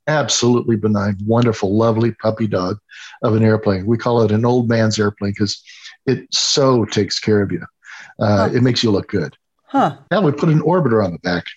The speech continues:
Speaker 1: and not so fast.
Speaker 2: <laughs>
Speaker 1: The orbiter is,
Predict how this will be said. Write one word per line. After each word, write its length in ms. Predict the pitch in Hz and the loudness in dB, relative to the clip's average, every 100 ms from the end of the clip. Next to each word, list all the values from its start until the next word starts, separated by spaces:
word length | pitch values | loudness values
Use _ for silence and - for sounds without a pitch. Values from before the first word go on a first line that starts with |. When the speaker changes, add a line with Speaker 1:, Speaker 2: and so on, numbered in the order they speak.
| - _ _ _ - - _ _ - | -20 _ _ _ -20 -20 _ _ 0
Speaker 1:
and 360 | 120 117 113 _ _ - _ _ _ - | 2 4 2 _ _ -20 _ _ _ 2
not 360 | 220 262 262 262 | 4 6 4 0
so 200 | 160 139 | 0 0
fast. 600 | - 110 67 - - - _ | 0 0 -2 -6 -8 -12 _
Speaker 2:
<laughs> 160 | - - | -20 -10
Speaker 1:
The 560 | 196 - 226 - 127 - | -10 -6 -6 0 0 2
orbiter 560 | 143 226 131 107 107 - _ _ _ _ _ _ - | 2 2 2 2 0 -4 _ _ _ _ _ _ -4
is, 480 | 175 113 120 - | 0 2 0 -2